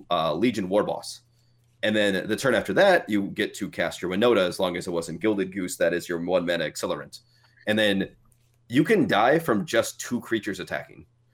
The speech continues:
which is, like, incredible. Um, there's a four, or there's a seven mana four four that says you can, or all of the creature, or all of the damage that is dealt by permanents you control, uh, deals, or, or by, I think it's just stuff you control,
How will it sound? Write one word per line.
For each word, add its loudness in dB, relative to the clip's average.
which -2
is, 0
like, -2
incredible. -2
Um, -4
there's 2
a 2
four, 2
or 4
there's 2
a 2
seven 0
mana 2
four -4
four -2
that -2
says 2
you -2
can, 0
or 0
all 4
of 2
the 2
creature, -4
or 2
all 6
of -2
the 2
damage 0
that 0
is -2
dealt -2
by 0
permanents 0
you -2
control, -2
uh, 2
deals, 0
or, -2
or -2
by, -2
I -4
think -4
it's -10
just -8
stuff -4
you -8
control, -6